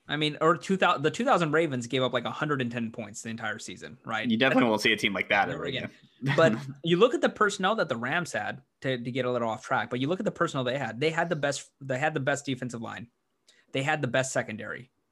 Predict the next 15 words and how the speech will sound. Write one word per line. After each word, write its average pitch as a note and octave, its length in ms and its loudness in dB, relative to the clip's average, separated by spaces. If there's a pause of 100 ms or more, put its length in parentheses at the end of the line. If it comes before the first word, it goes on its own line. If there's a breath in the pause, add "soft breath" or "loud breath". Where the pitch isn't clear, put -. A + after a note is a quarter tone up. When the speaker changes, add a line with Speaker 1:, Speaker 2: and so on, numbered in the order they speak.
Speaker 1:
They C3 80 -2
had C3 80 2
the C3 60 0
best D3 300 -4
cornerback A#2+ 580 -2 (120)
and A#2 140 -8
probably C#3+ 300 0
this, B2 380 -6
the, A2 380 -4
a A#2+ 60 -6
top C#3 300 -2
three C3+ 540 -2
second C3+ 420 -6
cornerback, G2+ 480 -16 (640 soft breath)
um, A2+ 440 -4